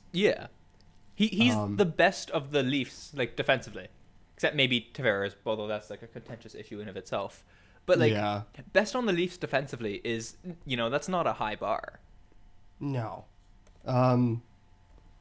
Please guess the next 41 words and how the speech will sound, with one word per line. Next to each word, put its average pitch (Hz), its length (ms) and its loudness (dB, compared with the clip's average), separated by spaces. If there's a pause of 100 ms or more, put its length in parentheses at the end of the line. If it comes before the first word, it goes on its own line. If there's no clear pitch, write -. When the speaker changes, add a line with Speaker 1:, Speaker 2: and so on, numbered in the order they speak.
(120)
Speaker 2:
he, 170 400 -8
the 185 100 4
thing 339 160 6
is, 294 140 4
is 240 100 4
that 170 220 6
he 180 120 4
can 175 180 6
play 147 200 8
those 143 240 6
minutes 139 260 4
and 120 120 2
not 107 240 0
die. 107 340 -2 (340)
Speaker 1:
Yeah. 151 200 10
Speaker 2:
Like, 135 100 8
that 180 180 12
was 180 140 8
the 175 60 8
big 151 180 10
selling 143 340 8
point, 190 280 6
especially 185 480 6
when 131 580 4 (420)
Matthews 127 580 4
was, 107 240 2
y-, 113 200 -2
you 117 180 2
know, 104 360 2 (100)
very 110 380 2
new 110 480 4 (520)
to - 80 -10
the 127 160 6
N 127 80 6
H 120 220 4
L, 127 200 8
and 131 120 4
it 127 100 0
was 131 120 0
like, 127 200 0
okay, 131 480 4